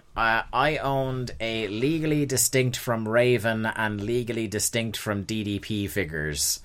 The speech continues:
um, which is how I remember they would always have, like, cheap approximations of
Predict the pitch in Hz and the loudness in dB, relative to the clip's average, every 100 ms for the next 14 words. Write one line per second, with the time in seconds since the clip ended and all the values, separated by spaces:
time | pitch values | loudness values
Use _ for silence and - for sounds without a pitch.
0 | - - - - - - - 90 87 82 | -14 -20 -20 -18 -20 -10 0 2 4 2
1 | 85 85 98 92 90 107 104 95 95 95 | -2 -6 -4 -2 0 4 4 4 2 2
2 | 95 92 92 95 113 117 101 110 104 101 | 0 -2 -2 2 2 2 2 2 0 0
3 | 95 - - 117 113 113 - 117 - 104 | -2 -4 -4 -4 -4 -4 0 0 0 -2
4 | 101 104 - 101 90 85 95 95 85 80 | 0 0 0 -2 -4 -4 0 0 -2 -10